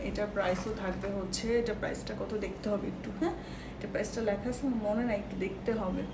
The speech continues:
এই হচ্ছে ইয়াররিংটা, দেখেন এটা কিন্তু ইয়াররিং, খুব সুন্দর একটা ইয়াররিং। এবং এটার এই যে, এর ভিতরে স্টোনগুলো কিন্তু একদমই হচ্ছে রিয়েল, হ্যাঁ, একদমই রিয়েল থাকবে। খুব সুন্দর করে এটার একটা গ্লেজ দিবে। এবং আমাদের কিন্তু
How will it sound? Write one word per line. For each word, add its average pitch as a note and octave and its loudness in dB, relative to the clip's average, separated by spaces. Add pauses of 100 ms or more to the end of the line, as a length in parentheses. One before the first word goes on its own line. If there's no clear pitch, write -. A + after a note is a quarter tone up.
(720)
এই C4+ 8
হচ্ছে C4+ 6
ইয়াররিংটা, G#3 6
দেখেন G#3+ 4
এটা A#3 0
কিন্তু A3 2
ইয়াররিং, F3+ 6
খুব F#3 0
সুন্দর G#3+ 0
একটা G#3 2
ইয়াররিং। G#3+ 6 (540)
এবং G#3 0 (120)
এটার A3 4 (1800)
এই F#3 -4
যে, E3+ -4 (1120)
এর G#3+ 2
ভিতরে C4 8
স্টোনগুলো A3+ 6
কিন্তু A#3+ 6
একদমই G3+ 6
হচ্ছে A#3 4
রিয়েল, F3+ 2
হ্যাঁ, G4 4 (140)
একদমই G#3 0
রিয়েল G#3 2
থাকবে। A3 6 (400)
খুব C4 6
সুন্দর B3 8
করে C4 6
এটার B3 4
একটা A3+ 2
গ্লেজ F#3+ 2
দিবে। B3+ 2
এবং D#4+ 8
আমাদের G3 2
কিন্তু A3+ -2